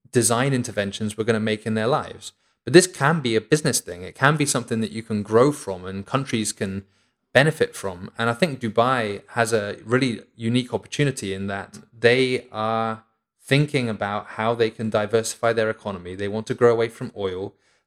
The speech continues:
They are looking at other whole economies, but they're also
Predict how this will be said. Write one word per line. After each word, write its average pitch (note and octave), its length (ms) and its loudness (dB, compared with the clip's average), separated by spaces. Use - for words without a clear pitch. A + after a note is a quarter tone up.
They G#2+ 240 2
are G#2 160 0
looking A#2+ 380 -2
at - 340 -4
other A#2+ 300 6
whole A#2 400 2
economies, A2 680 -2
but C3+ 140 2
they're B2+ 200 6
also A#2+ 520 0